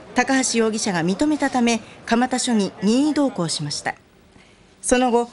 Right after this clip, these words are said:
本人と確認が取れたことから、警視庁は地下鉄サリン事件の殺人などの疑いで、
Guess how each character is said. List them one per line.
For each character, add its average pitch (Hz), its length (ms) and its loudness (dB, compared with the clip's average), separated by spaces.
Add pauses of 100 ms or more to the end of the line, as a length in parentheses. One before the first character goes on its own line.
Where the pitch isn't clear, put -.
(160)
本 349 200 2
人 311 180 2
と 214 140 0
確 214 240 0
認 320 220 2
が 302 100 2
取 302 160 0
れ 269 60 -4
た 220 100 -4
こ 214 100 -4
と 226 120 -4
か 208 100 0
ら、 180 180 0 (360)
警 254 200 2
視 - 120 -8
庁 202 220 0
は 185 200 2 (220)
地 - 100 -4
下 320 140 0
鉄 339 200 -6
サ 311 140 0
リ 311 100 0
ン 320 60 0
事 320 140 -4
件 233 240 0
の 160 100 0
殺 208 340 -2
人 320 220 0
な 320 100 2
ど 277 120 0
の 196 120 0
疑 208 340 0
い 196 60 -2
で、 185 220 -2